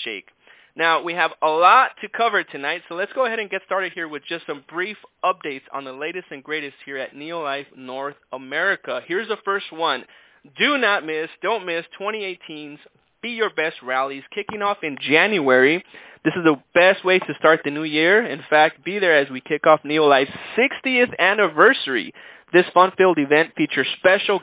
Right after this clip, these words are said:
guests, including doctors, health professionals, successful entrepreneurs, scientific advisory board member, and Neolife's C E O, Kendra Brassfield, will be there too.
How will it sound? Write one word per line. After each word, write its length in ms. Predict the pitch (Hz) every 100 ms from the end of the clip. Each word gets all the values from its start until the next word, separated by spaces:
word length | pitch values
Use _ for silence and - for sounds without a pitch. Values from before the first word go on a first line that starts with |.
| -
guests, 300 | 160 170 139
including 440 | 143 131 147 139 123 -
doctors, 520 | 147 165 - 127 117 -
health 360 | - 175 190 -
professionals, 760 | 160 143 139 127 - 120 117 117
successful 680 | 131 - - 180 190 - 185
entrepreneurs, 840 | 143 143 135 - 127 131 127 127 - - - _ -
scientific 540 | - 156 214 - 214 208
advisory 500 | 185 170 220 202 151
board 260 | 143 127
member, 440 | 127 123 120 123 -
and 340 | 151 180 185 160
Neolife's 520 | 165 160 143 139 135 - -
C 280 | - 233 220
E 60 | 185
O, 220 | 170 170 _ _
Kendra 420 | - 185 202 190 170
Brassfield, 580 | 139 139 165 - 160 156
will 100 | 143
be 180 | 135 139
there 180 | 139 139 -
too. 220 | 190 156